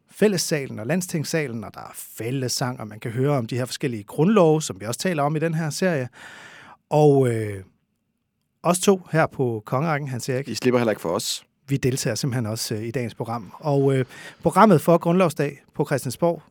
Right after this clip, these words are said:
Speaker 1: øh, udkommer på Folketingets hjemmeside i løbet af foråret. Men altså, det ligger fast, at Grundlovsdag ligger den femte juni, ikke?
Speaker 2: Og det er det tætteste, vi i dette land kommer på en nationaldag.
Speaker 1: Ja, indtil videre i hvert fald.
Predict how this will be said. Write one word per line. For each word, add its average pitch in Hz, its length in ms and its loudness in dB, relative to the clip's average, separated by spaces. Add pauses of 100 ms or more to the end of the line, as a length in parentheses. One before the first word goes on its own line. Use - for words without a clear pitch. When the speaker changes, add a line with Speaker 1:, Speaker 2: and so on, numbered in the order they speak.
(100)
Speaker 1:
øh, 120 360 -4 (280)
udkommer 180 520 0
på 139 80 -6
Folketingets 147 560 -4
hjemmeside 127 520 -6
i 117 40 -6
løbet 131 280 -6
af 104 80 -8
foråret. 117 420 -4
Men 120 120 -6
altså, 117 260 -4 (480)
det 143 80 -2
ligger 139 140 2
fast, 139 300 0
at 117 100 -6
Grundlovsdag 120 540 -2
ligger 113 200 -8
den 104 100 -12
femte 113 260 -10
juni, 113 300 -10
ikke? 147 120 -6 (220)
Speaker 2:
Og 101 120 0
det 107 120 4
er 107 80 4
det 117 140 2
tætteste, 127 420 4
vi 98 120 2
i 95 40 0
dette 101 260 0
land 98 180 -4
kommer 92 240 -4
på 85 160 -8
en 73 160 -10 (320)
nationaldag. - 600 -10 (380)
Speaker 1:
Ja, 117 80 -6 (340)
indtil 147 240 -4
videre 113 220 -4
i 101 40 -8
hvert 98 180 -10
fald. 95 160 -14